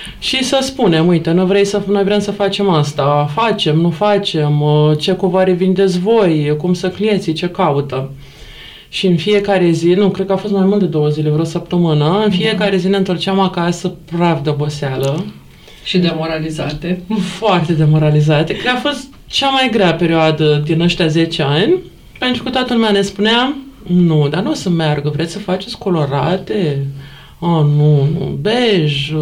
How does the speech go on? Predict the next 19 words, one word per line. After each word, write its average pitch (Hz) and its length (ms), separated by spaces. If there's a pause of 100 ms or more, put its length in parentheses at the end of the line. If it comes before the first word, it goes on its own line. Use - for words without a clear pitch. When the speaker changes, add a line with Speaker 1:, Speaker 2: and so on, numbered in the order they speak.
Speaker 1:
gri, 180 880
nu, 175 200
dar 156 140
oamenii, 190 380
a, 208 180
vreți 175 280
să - 80
faceți 202 480
custom? 180 680 (200)
Nu, 156 440
dar 143 140
oamenii 185 320
nu 269 100
așteaptă 226 480
atât." 151 300 (720)
Și - 140
ajungeam 233 440
acasă 220 400
praf. - 360